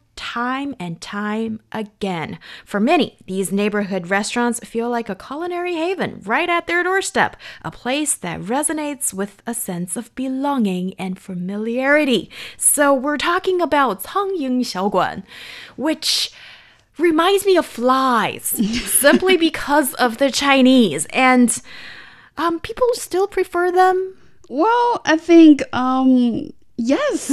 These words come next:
Speaker 1: <laughs>
Speaker 2: because they can still offer, like, convenience and really good food with really low prices right now. And usually, you know, this kind of Cangying Xiaoguan, they are rather small and they are pretty unpretentious,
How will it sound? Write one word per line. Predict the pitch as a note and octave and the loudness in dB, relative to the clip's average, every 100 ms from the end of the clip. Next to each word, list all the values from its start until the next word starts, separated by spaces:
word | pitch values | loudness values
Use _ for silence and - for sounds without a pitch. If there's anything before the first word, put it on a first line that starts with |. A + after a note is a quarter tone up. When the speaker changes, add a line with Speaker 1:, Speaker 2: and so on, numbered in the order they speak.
| D#4 F4 | 0 4
Speaker 1:
<laughs> | |
Speaker 2:
because | D#4+ G#4+ F4 D4 D4 C4+ G#4 | 8 8 10 8 8 4 0
they | A3+ C4+ D#4+ | 2 4 4
can | D#4+ D#4+ | 4 4
still | D#4 - B3+ B3 | 4 2 -2 -2
offer, | - G3 - G3+ | -2 -4 -2 -4
like, | G3+ G3 | -2 -6
convenience | - G#3 G#3+ G#3 G3 F#3 F#3 | -4 -2 0 2 2 0 0
and | F3+ E3 | -2 0
really | G3 C4+ | 2 2
good | A#3 A#3+ | 2 -2
food | - C#4 D#4 C#4 A3 | -4 -2 0 0 -2
with | G#3 A3 | -4 -4
really | A3 B3 C#4+ | -4 -2 0
low | C#4 A3 | 0 0
prices | A#3+ - B3+ F#4 - B3 - | -4 -6 -4 -4 -4 -8 -4
right | F3 E3 | -2 -2
now. | D#3+ - - - - - - - | -2 -4 -8 -12 -20 -20 -18 -4
And | A3+ A3 A3 A3 A3 | 0 0 0 2 0
usually, | G#3+ A3 C4 C4+ C#4 B3+ | 0 2 2 2 0 0
you | B3 G#3+ | 0 0
know, | G3 | 0
this | F#3 G3 | 0 -4
kind | - G#3+ F#3+ F3+ | -6 0 0 0
of | F3+ - - - - | -4 -8 -20 -20 -16
Cangying | - G#3+ G#3+ F#3+ G3+ | -6 0 2 2 0
Xiaoguan, | - F#3 F#3 F#3+ G2 G#2 F#3 | -2 -4 -4 -4 -4 -2 -2
they | F#3+ | 0
are | G3 F#3 F3+ | 0 0 -2
rather | F#3+ F#3+ A#3 C4 | -2 -2 0 -2
small | - - D3+ E3 B3 F4 F4+ | -4 -4 -2 -2 0 -2 -2
and | G#3+ G3+ G3 F#3+ F3+ | -4 0 2 2 0
they | F3+ F#3+ | -2 -2
are | G3 F#3+ | -2 -2
pretty | - F#3+ G3+ G3 G3 - - | -4 -6 -4 -4 -6 -6 -4
unpretentious, | F3+ F3 - D4 D4+ D4 C#4+ C4+ C4 B3+ B3 | -4 -4 -2 4 6 6 2 0 0 -2 -6